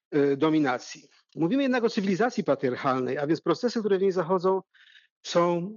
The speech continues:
ewolucyjne, powolne, rozłożone w czasie.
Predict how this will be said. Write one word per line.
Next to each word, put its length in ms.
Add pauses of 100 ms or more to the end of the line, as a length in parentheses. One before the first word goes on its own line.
ewolucyjne, 680 (280)
powolne, 480
rozłożone 400
w 60
czasie. 420